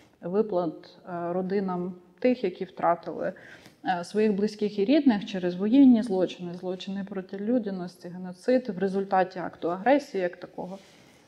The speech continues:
Але це теж форма покаяння, коли кожен росіянин, платник податків, доросла людина буде сплачувати певну ціну за те, що відбулося в Україні.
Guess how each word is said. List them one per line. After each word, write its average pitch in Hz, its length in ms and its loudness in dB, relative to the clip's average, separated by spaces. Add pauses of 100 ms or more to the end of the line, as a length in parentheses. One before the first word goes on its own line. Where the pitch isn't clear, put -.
(240)
Але 226 280 6
це 247 140 0
теж 330 260 4
форма 254 360 6
покаяння, 240 800 0
коли 208 180 0
кожен 208 500 4
росіянин, 185 800 0
платник 214 560 -6
податків, 170 580 -2
доросла 185 540 2
людина 190 500 2
буде 180 400 -2 (120)
сплачувати 185 1080 0 (320)
певну 202 360 0
ціну 277 460 4
за 180 120 -2
те, 220 220 -2
що 233 180 -6
відбулося 180 680 -6
в 180 60 -16
Україні. 180 580 -8